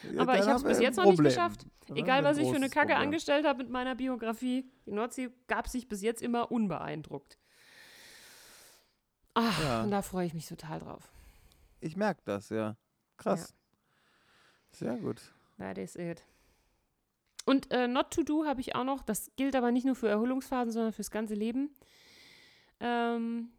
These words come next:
Speaker 2: ich möchte mich nicht mit anderen vergleichen. Das ist auch was, was,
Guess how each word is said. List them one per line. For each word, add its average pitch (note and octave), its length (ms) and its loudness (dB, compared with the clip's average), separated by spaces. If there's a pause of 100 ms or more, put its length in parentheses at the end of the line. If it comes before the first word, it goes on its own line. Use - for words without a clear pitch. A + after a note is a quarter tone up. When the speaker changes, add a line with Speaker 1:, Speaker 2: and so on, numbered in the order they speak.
(760)
Speaker 2:
ich - 220 -6
möchte B3+ 320 -2
mich A3+ 180 -2
nicht C4 380 -6 (520)
mit A3 160 -6
anderen G3 260 -2
vergleichen. E3+ 720 -6 (500)
Das G3+ 160 -2
ist G#3+ 140 -8
auch F3+ 180 -2
was, F#3 220 -2
was, F3+ 240 -6